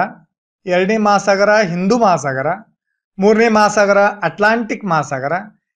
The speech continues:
ನಾಲ್ಕನೇ ಮಹಾಸಾಗರ ಆರ್ಕ್ಟಿಕ್ ಮಹಾಸಾಗರ, ಐದನೇ ಮಹಾಸಾಗರ ದಕ್ಷಿಣ ಮಹಾಸಾಗರ.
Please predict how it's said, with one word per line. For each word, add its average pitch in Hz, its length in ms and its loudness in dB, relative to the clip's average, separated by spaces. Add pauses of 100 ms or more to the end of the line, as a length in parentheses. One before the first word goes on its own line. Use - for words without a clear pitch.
(220)
ನಾಲ್ಕನೇ 185 420 -2
ಮಹಾಸಾಗರ 202 520 0
ಆರ್ಕ್ಟಿಕ್ 185 720 -4
ಮಹಾಸಾಗರ, 151 480 -2 (560)
ಐದನೇ 151 260 -6
ಮಹಾಸಾಗರ 156 460 -2 (580)
ದಕ್ಷಿಣ 180 320 -2
ಮಹಾಸಾಗರ. 110 440 -14